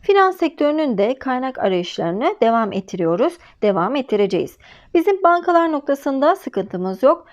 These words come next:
Bankacılık sektörümüz zaten güçlüdür. Fakat bütün mesele şimdi finans yönetimini güçlü hale getirmek suretiyle bir defa enflasyondaki düşüşü de daha aşağı indirelim. Bu açıklamanın tercümesi,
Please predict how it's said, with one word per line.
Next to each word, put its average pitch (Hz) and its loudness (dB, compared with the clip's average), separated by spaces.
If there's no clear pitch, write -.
Bankacılık 262 0
sektörümüz 254 -4
zaten 214 0
güçlüdür. - -4
Fakat - -2
bütün 320 -2
mesele 277 2
şimdi 349 0
finans 302 -4
yönetimini 202 -4
güçlü 262 -2
hale 208 0
getirmek 220 -4
suretiyle 220 -2
bir 403 0
defa 233 0
enflasyondaki 226 -4
düşüşü 269 -6
de 262 2
daha 247 4
aşağı 214 -4
indirelim. 180 -6
Bu 440 2
açıklamanın 175 -4
tercümesi, 302 -2